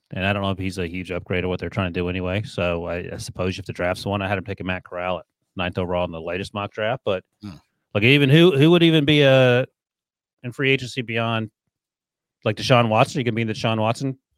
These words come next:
Speaker 1: sweepstakes?
Speaker 2: I don't know.
Speaker 1: You'd immediately be very competitive in that division.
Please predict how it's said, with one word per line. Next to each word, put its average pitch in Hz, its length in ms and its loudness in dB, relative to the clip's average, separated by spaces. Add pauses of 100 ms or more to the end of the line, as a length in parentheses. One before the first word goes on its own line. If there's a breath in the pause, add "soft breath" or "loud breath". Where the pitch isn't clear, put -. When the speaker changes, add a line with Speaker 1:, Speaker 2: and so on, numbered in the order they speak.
Speaker 1:
sweepstakes? 170 640 -6 (680)
Speaker 2:
I 123 40 -8
don't 76 200 -8
know. 65 200 -12 (1000)
Speaker 1:
You'd 110 280 2
immediately 123 320 4
be 120 160 4
very 117 220 2
competitive 117 300 2
in 110 60 -6
that 107 120 -2
division. 117 420 -2